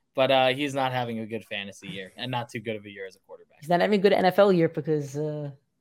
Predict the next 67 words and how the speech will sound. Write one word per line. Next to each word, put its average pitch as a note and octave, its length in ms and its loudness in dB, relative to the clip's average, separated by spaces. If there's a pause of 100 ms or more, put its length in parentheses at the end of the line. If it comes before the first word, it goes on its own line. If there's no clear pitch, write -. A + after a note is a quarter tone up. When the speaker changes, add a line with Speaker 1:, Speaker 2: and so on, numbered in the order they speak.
Speaker 2:
just - 240 -12
Speaker 1:
Well, E3+ 160 10
he's E3 160 4
got D#3+ 220 8
some D#3+ 100 -2
Speaker 2:
saying. E3 80 2
Speaker 1:
issues. D3+ 380 -4 (320)
We D3 80 -4
got, D#3+ 140 6
he's D#3 220 -6
got D3+ 200 0
some C#3+ 120 -6
issues. B2 360 -4
He C3 60 -10
got C3 200 -2
some C3+ 140 -8
offensive E3 460 -4
line E3+ 220 0
issues. F3 160 0
He's G#3 100 2
Speaker 2:
Yeah, A#3 220 4
Speaker 1:
got A3+ 80 2
Speaker 2:
he A#3+ 60 2
Speaker 1:
receiver F3+ 60 -2
Speaker 2:
does. F3 420 6
I, D#3+ 60 4
I'm, D#3+ 200 2
Speaker 1:
injuries. E3 240 0
Speaker 2:
I, F3+ 200 -2
I, D3+ 220 0
Speaker 1:
He's - 60 0
Speaker 2:
I'm G3+ 100 6
Speaker 1:
got A#3 60 12
Speaker 2:
aware C4+ 240 12
of A3+ 60 6
Speaker 1:
those F3+ 40 -6
Speaker 2:
that. F#3 260 6
Speaker 1:
injuries. D#3+ 180 0
Speaker 2:
I'm A3 100 6
aware C4+ 300 12
of F#3+ 80 4
that. F3+ 260 4 (200)
Uh, F3+ 300 2
so A#3 260 6
does B3 120 2
Lamar A#3 300 4
Jackson, G3 480 2
and D3+ 80 -6
he's E3+ 160 -6
still D#3+ 160 -4
playing D#3 300 -4
out C#3+ 120 -4
of C#3 60 -6
his C3+ 140 -16
mind. B2 440 -12
I'm, D3 280 -8 (100)
I'm F3+ 60 -4
just A3 180 -6
Speaker 1:
Oh. - 80 -14 (160)
Speaker 2:
saying. D#3 400 -4 (460)
Speaker 1:
They're C3+ 120 4
around D3 220 4
the C3+ 60 -6
same B2+ 320 0
record. G#2 340 -10
All A2 80 -8
right. A2 140 -8